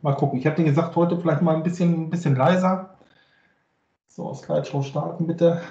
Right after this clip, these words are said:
Das tut sie. Also, äh, es ist ja, äh, ist ja ein Ding. Also ich mache jetzt schon, schon den einen oder anderen Talk. Ich kämpfe jedes Mal wieder damit, irgendwie, auf welchem Screen habe ich so meine Vorschau, wo ist irgendwie, ähm, wo ist gerade was.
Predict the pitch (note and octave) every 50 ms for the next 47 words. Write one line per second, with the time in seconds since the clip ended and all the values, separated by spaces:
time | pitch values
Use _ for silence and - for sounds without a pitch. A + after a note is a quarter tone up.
0 | - - - - - - _ _ _ - - C#3 - - - _ _ _ - F#3
1 | F3+ F3 F3 - - F3 F3 F3 F3 - - - - - - _ _ _ - -
2 | - - - - - _ _ _ _ _ _ _ _ _ _ - - - C#3+ C3+
3 | B2+ A#2 C3 B2+ - E3+ E3+ - - D3 C3+ G3+ F3 - - E3+ D#3+ D#3+ D#3 D#3
4 | - - F3 - F3 C#3 - E3+ D#3 C#3+ C#3+ - - - - C3+ C3+ - - -
5 | - E3+ - - F3+ D#3+ D3+ D#3 D#3+ E3 E3+ E3 - F3+ E3 - - F3 D3+ D#3
6 | D#3 D3+ D3 E3+ F#3 F3 E3 D#3+ D#3+ D#3 D3+ D3 D3 C#3 F3+ F3+ - - C#3 -
7 | - D#3 C#3+ - C#3+ C3+ D#3 G#3+ - - - E3+ E3 D#3 D#3 D#3 D#3+ D3 D3 D#3
8 | F#3 F#3 F3+ F3+ F3 D#3+ E3 D#3 C3 C3 C3+ F3 F3 F3 A#3 - - - - E3
9 | F3 G#3 F#3+ D3+ E3+ F3 E3+ C#3+ - D#3+ D3 C#3 C3+ B2+ A#2+ - - - F3+ G#3+
10 | G#3 - - G#3 G#3 - A3 G3+ F3 D3 D3 E3 F3+ F#3 F#3 F3 E3+ E3+ - -
11 | - F#3+ F3 D#3 D3+ - E3 D#3+ D#3+ D#3+ D#3 D#3 D#3+ D3 C#3+ C#3+ C#3+ C#3 C#3 C3+
12 | C3+ B2+ B2 C3+ B2 - - - - C3 C#3+ C#3 B2 A#2 G#2+ - - - - -